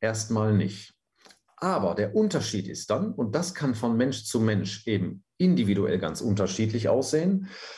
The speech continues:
weil der ein oder andere Mensch möglicherweise mit diesem Reiz, mit diesem Geschmack, mit diesem Geruch oder mit diesem, ne, Erlebnis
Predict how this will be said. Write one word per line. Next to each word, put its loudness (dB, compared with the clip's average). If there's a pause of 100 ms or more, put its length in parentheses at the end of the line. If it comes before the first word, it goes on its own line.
(180)
weil 2
der 2
ein 2
oder 2
andere 2
Mensch 0
möglicherweise 0
mit 0
diesem 2
Reiz, -4
mit 0 (340)
diesem 4
Geschmack, 0
mit 2
diesem 4
Geruch 2
oder 2
mit 0
diesem, 4 (760)
ne, 0
Erlebnis 0